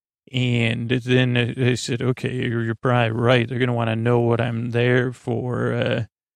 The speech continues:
and look around. It's an op-, uh, w-, business. I'm not, don't worry, I won't ha-, I'm not here for the snacks. I'm just here to look around and check this, uh,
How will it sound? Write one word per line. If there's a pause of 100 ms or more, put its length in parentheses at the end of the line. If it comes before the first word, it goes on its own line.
(680)
and
look
around.
It's
an
op-,
uh,
w-,
business.
I'm
not,
don't
worry,
I
won't
ha-,
I'm
not
here
for
the
snacks.
I'm
just
here
to
look
around
and
check
this,
uh,